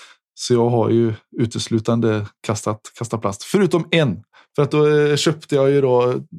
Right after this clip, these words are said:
en som min son tyckte var coolare. Det blir ju en, eh, Truth, en, eh, sån, eh, Captain America Truth.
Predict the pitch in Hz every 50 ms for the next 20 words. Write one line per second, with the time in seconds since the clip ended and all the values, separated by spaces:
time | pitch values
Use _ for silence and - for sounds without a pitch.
0 | - - _ _ _ _ _ _ _ _ _ 151 139 123 - - 139 135 131 127
1 | 123 117 - - 135 131 120 113 123 117 - - 123 - - 127 127 123 131 135
2 | 127 120 120 123 123 120 117 117 117 110 113 113 123 120 117 117 120 - - -
3 | 151 143 131 120 120 - - - 143 135 123 120 123 123 123 120 120 117 120 123
4 | 117 - 127 120 117 117 117 120 123 123 117 - - 110 107 - 127 120 120 127
5 | 117 113 107 107 - 110 - - - 127 117 113